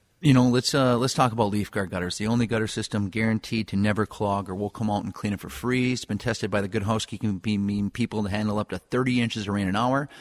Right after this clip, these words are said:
It's all one piece seamless, all new downspouts, where most people charge to put over the top of your existing gutters. And right now,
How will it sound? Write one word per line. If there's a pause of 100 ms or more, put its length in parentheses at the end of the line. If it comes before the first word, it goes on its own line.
(320)
It's
all
one
piece
seamless,
all
new
downspouts,
where
most
people
charge
to
put
over (100)
the
top
of
your
existing
gutters.
And
right
now,